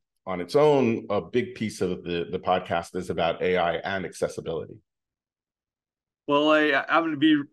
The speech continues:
Speaker 2: really, uh, interested in that. Uh, I don't, I don't do a lot of bleeding edge work, but I do try to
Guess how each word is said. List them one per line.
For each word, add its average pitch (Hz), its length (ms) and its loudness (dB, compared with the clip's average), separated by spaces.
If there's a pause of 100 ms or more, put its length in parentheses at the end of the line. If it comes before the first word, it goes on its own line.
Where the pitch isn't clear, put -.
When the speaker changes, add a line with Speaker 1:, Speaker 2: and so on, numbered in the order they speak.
(180)
Speaker 2:
really, 156 500 8
uh, 147 140 6
interested 160 840 4
in 143 120 -6
that. 151 520 4
Uh, 139 380 6 (300)
I 143 120 4
don't, 156 160 6
I 156 120 4
don't 160 240 0 (160)
do 165 420 6
a 147 80 6
lot 165 220 6
of 139 100 0
bleeding 151 480 4 (140)
edge 143 400 0
work, 190 420 2
but 170 120 6
I 170 120 6
do 190 220 -2
try 180 420 4
to 175 480 2